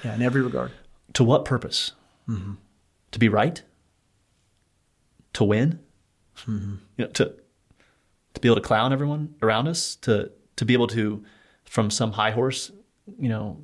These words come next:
Speaker 2: speak down on, on our Christian brothers and sisters who we will see in heaven
Speaker 1: Mm-hmm.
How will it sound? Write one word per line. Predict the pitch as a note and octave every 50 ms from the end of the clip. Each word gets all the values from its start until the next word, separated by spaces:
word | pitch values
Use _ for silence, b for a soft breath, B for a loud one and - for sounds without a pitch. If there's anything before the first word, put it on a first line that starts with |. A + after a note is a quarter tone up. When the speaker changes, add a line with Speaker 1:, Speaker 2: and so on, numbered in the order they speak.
| - _
Speaker 2:
speak | _ - - - - B2 B2 -
down | - G#2+ G#2 G#2+ A#2 A2+
on, | G#2+ G#2 G2+ - - -
on | A2 A2+
our | A2 G#2 G2+ - -
Christian | - - A#2+ - - A2+ A2 C3+ C#3+ -
brothers | C#3 B2 A#2+ G#2+ G#2+ G#2 -
and | G2+ G2+
sisters | - A#2 A2+ - - B2+ B2+ -
who | - B2 A2+
we | G#2 A2+ C3 C#3
will | D3 D3 D3 D3+ D#3+ E3 E3+ E3
see | C#3 - - - D#3 D#3 D3+
in | C#3 B2+
heaven | A#2+ C3 B2 G2 - - - _ _ -
Speaker 1:
Mm-hmm. | C3 A2+ F2 G#2 G2+ F#2+